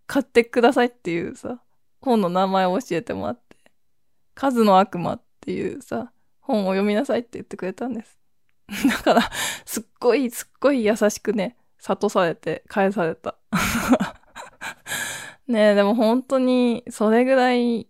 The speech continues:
ヨゼミに行きたかったですね、もう一年。で、カツの悪魔は買ったけど、途中でやめましたね。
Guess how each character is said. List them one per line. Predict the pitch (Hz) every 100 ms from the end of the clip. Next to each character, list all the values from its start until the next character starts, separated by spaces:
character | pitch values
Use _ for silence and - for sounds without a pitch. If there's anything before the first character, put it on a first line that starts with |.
| _
ヨ | 226
ゼ | 226 220
ミ | 214
に | 208
行 | 202
き |
た | - 196
か | 170
っ |
た | -
で | 165
す | - 190
ね、 | 196 196
も | 185
う |
一 | 180 -
年。 | 180 175 - - _ _ _ _ _ _ _ _ _ _
で、 | -
カ | - 226
ツ | 226
の | 208
悪 | 190 196
魔 | 180 180
は | 190 185 - -
買 | 214
っ | -
た | 226
け | 202
ど、 | 196 196 185 - - -
途 | 170
中 | - 180
で | 190 185 -
や | 185
め | 190
ま | 208 240
し | -
た | - 233
ね。 | 214 -